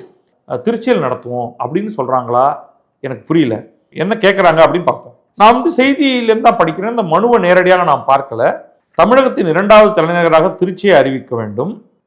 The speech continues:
திமுகவுக்கு எப்போதும் கதாநாயகன் தேர்தல் அறிக்கை, இது வந்து நேரு சொல்றார், தேர்தல் அறிக்கை என்று கருணாநிதி கூறுவார், கலைஞர் கருணாநிதி கூறுவார். வெற்றிக்கு பிரதானமாக அமையும் தேர்தல் அறிக்கையை தயாரிக்கும் குழுவுக்கு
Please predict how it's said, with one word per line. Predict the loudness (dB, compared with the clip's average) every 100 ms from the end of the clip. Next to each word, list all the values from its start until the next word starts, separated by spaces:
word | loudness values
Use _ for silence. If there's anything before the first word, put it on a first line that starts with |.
| -6
திமுகவுக்கு | -4 -2 2 2 2
எப்போதும் | -2 -2 0 0 0
கதாநாயகன் | 2 4 4 2 0 -2
தேர்தல் | 0 2 2 2
அறிக்கை, | 0 0 -4 -6
இது | -6
வந்து | -6 -2
நேரு | 0 2 0
சொல்றார், | -2 -4 -4 -8 _ _ _ _ 0
தேர்தல் | 2 4 4
அறிக்கை | 4 0 -2
என்று | -4 -6 -6
கருணாநிதி | 0 2 2 0 -2
கூறுவார், | -4 -2 2 2
கலைஞர் | 2 2 2 2
கருணாநிதி | 0 -2 -6 -8
கூறுவார். | -12 -4 -2 -2 -4 -20 _ -2
வெற்றிக்கு | -2 -2 -8 -6 -2
பிரதானமாக | 2 4 6 4 4 2 2 0
அமையும் | 0 -4 -6 -4
தேர்தல் | 0 0 2
அறிக்கையை | 0 0 -4 -4
தயாரிக்கும் | 2 2 0 -6
குழுவுக்கு | -10 -8 -8 -10 -12